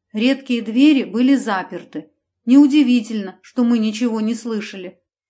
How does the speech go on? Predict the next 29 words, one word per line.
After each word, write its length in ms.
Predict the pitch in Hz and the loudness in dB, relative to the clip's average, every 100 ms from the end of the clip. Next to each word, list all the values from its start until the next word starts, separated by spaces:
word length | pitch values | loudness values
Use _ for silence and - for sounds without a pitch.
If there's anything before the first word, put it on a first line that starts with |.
| _ _ | _ _
Кроме 340 | - 240 262 254 | -4 2 4 4
шума 380 | 254 285 240 214 | 2 2 2 2
воды 360 | 226 220 311 | -2 0 -2
в 100 | 320 | -2
трубах, 460 | - 226 175 175 - _ _ | -6 -6 -6 -8 -10 _ _
тут 200 | - 254 | -4 -2
и 140 | 262 277 | 4 8
нельзя 460 | 285 269 214 226 | 8 6 4 0
было 260 | 226 226 220 | 0 -2 -2
ничего 520 | 214 214 214 220 208 | -2 -4 -4 -6 -6
услышать. 640 | 208 - 208 190 208 - _ _ _ _ _ _ _ _ _ _ _ | -8 -8 -10 -10 -14 -20 _ _ _ _ _ _ _ _ _ _ _
«Это 260 | 226 247 | -2 -2
ещё 400 | 233 240 240 254 | -2 -2 -2 2
не 160 | 240 254 | 4 6
морг», 440 | 247 220 269 - _ | 6 4 0 -14 _
сказала 500 | - - 208 208 196 | -20 -6 -4 -4 -6
я 220 | 190 202 196 | -6 -6 -6
шёпотом. 680 | - - 175 - 294 - _ _ | -8 -10 -12 -14 -14 -14 _ _
«Тут 200 | 214 220 | -10 -2
никого 440 | 240 233 240 233 | -2 0 -2 2
нет». 400 | 247 233 175 - _ _ _ _ _ _ _ _ | 2 2 -2 -10 _ _ _ _ _ _ _ _
Мои 280 | - 208 226 | -6 -4 -4
слова 640 | 220 226 214 233 311 359 - _ | -6 -6 -4 0 -2 -2 -10 _
стали 400 | - - 240 240 | -20 -4 -2 -2
для 180 | 214 208 | -2 -4
Смирнова 680 | 208 214 208 208 254 339 233 | -4 -4 -2 2 2 2 0
указанием 800 | - - 190 - 214 254 262 254 | -4 -6 -6 -4 0 2 4 2
к 20 | |
действию. 720 | 208 220 190 - 185 160 147 | 0 -8 -8 -14 -14 -14 -14